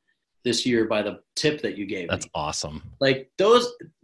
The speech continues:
Speaker 1: and, and what's cool about getting around everybody that's doing that is we're all trying to figure out, "Hey, what's working in my business? And then let me just give that to you."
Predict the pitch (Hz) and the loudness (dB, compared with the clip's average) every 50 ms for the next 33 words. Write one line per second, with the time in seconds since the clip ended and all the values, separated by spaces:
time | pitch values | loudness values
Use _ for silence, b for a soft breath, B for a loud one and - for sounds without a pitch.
0 | - - 170 170 175 170 - 185 190 190 190 190 - - - - - 277 254 190 | -4 0 0 0 0 0 0 -2 0 2 2 2 2 2 2 2 4 6 6 6
1 | 180 156 156 165 175 170 180 165 151 143 143 156 190 208 190 175 156 156 143 147 | 6 6 4 4 6 6 6 6 6 6 6 6 6 6 6 6 6 6 6 6
2 | 143 135 135 127 123 120 - - 131 139 151 175 196 208 220 240 247 - - 160 | 6 6 6 4 2 0 0 2 4 6 6 6 6 4 4 2 2 4 2 2
3 | 135 151 170 - - 165 170 175 185 - - 180 170 165 156 143 - - - 165 | 4 4 2 2 4 4 4 4 4 4 2 2 2 2 2 0 -2 -2 -2 -2
4 | 147 143 135 131 127 127 123 104 101 - B B B B B B B _ 175 156 | 0 0 0 0 0 0 0 -2 -2 -4 B B B B B B B _ 2 4
5 | 135 165 180 - - 202 190 190 190 175 156 143 135 139 131 127 131 127 127 - | 4 4 2 2 2 0 0 0 0 0 0 0 2 2 2 2 0 0 -2 -2
6 | 123 135 127 123 117 110 110 113 120 120 117 113 110 - - - - 113 117 113 | -4 -4 -2 -2 -2 -2 -2 -2 -2 -2 -2 -4 -6 -8 -10 -8 -6 -6 -6 -4
7 | - - - - - - - - - | -6 -8 -8 -8 -8 -10 -10 -10 -14